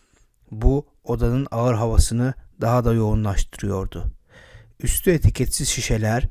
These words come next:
kavanozlara tıka basa dolu büyük te-, bir tezgah, kırmızı kağıtla kaplanmış, sıradan bir ampulün altında soyuk soyuk olmuş, kurşun kalay a-, alaşımı iki küvet vardı.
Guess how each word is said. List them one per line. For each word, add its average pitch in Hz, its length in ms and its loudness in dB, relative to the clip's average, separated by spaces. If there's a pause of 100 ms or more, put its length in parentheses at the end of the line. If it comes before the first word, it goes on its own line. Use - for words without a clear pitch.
(260)
kavanozlara 120 720 0
tıka - 280 4
basa 117 260 -2
dolu 104 260 -6
büyük 110 220 -6
te-, 107 240 2
bir 110 140 -4
tezgah, 107 520 2 (420)
kırmızı 117 440 -6
kağıtla 117 360 -2
kaplanmış, 98 720 -6 (380)
sıradan 127 540 0
bir 123 100 2
ampulün 110 400 0
altında 101 600 -4 (360)
soyuk 123 420 0
soyuk 120 360 0
olmuş, 101 440 -4 (460)
kurşun 123 440 -2
kalay 127 340 2 (220)
a-, - 280 -10
alaşımı 110 460 -4
iki - 200 -16
küvet 117 360 -2
vardı. 65 420 -2